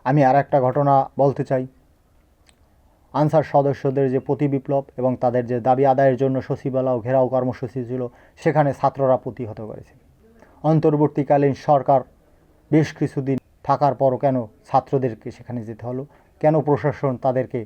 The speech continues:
প্রতিহত করতে পারল না বা তাদেরকে রাজপথ থেকে সরাতে পারল না? এই প্রশ্ন দেশের মানুষের কাছে এবং অন্তর্বর্তীকালীন সরকারের কাছে। স্বরাষ্ট্র উপদেষ্টাকে আমি বলতে চাই, আপনি একজন অভিজ্ঞ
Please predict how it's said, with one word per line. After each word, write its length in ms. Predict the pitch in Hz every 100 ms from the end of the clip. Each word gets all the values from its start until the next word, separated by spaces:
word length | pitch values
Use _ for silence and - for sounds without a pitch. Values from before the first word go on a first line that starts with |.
| -
প্রতিহত 340 | 143 135 131 127
করতে 300 | 123 117 127
পারল 240 | 123 127 131
না 60 | 143 143 _ -
বা 80 | 113
তাদেরকে 400 | 113 117 107 107 _ _ _
রাজপথ 320 | 143 131 - 120
থেকে 140 | 120 107
সরাতে 300 | - 113 104
পারল 220 | 101 101 101
না? 120 | 98 _ -
এই 80 | 127
প্রশ্ন 340 | 135 127 - 113 - _ _ _ _ _ _ 127
দেশের 380 | 139 135 147 135
মানুষের 400 | 139 151 - 143
কাছে 220 | 156 180 160
এবং 140 | 123 110 107 _ _ _ _ _ _ _ _ _ _ _
অন্তর্বর্তীকালীন 800 | 131 135 131 127 127 123 127 120
সরকারের 420 | 107 123 110 110 101
কাছে। 180 | 101 - _ _ _ _ _ _ _
স্বরাষ্ট্র 480 | - 147 147 143 -
উপদেষ্টাকে 580 | 143 147 143 147 147 135 131
আমি 100 | 131
বলতে 260 | 127 123
চাই, 200 | 123 127 135 _
আপনি 240 | 113 110 123
একজন 360 | 120 113 120 120 120 -
অভিজ্ঞ 280 | 135 139